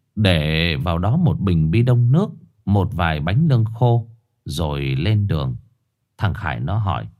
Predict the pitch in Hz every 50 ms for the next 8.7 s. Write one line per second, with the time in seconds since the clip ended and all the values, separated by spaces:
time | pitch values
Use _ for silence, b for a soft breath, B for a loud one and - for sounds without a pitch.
0 | _ _ _ _ _ _ _ _ _ _ _ _ _ _ _ _ _ _ - 82
1 | 80 78 78 80 - _ _ _ _ _ _ _ _ - 117 110 104 104 80 90
2 | 120 117 117 113 113 127 147 151 - - - _ _ _ _ _ _ _ _ _
3 | _ _ _ - - 80 - - 76 73 73 67 71 73 69 - 73 69 76 95
4 | 107 110 - - _ _ _ _ _ _ _ _ _ _ _ _ _ _ _ _
5 | _ - - - 135 117 107 - - - - - 143 147 131 117 143 135 - -
6 | 135 135 165 214 226 - - - _ _ _ _ _ _ _ _ _ _ _ _
7 | _ - - 214 190 175 156 135 151 156 175 190 160 113 - - - - _ _
8 | _ _ _ _ _ _ _ _ _ _ - 139 147 139